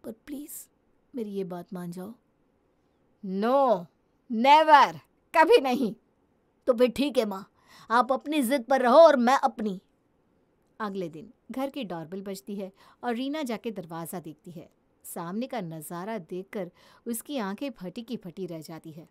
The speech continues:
Speaker 2: ये, ये, ये लड़की और तू, तूने ऐ-, ऐसा, अरे नालायक गधे,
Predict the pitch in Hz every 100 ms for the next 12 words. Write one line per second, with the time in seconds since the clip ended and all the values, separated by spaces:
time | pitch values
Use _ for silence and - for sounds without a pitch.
0 | _ _ _ _ _ _ _ 262 302 _
1 | - 427 _ _ _ _ - - _ _
2 | 240 294 339 415 480 605 453 - - 320
3 | 427 466 554 640 - _ _ _ _ _
4 | - 508 605 554 - - - 359 277 -
5 | 508 466 - _ _ - - 226 196 262
6 | 330 320 302 320 320 339 370 403 330 320
7 | 294 539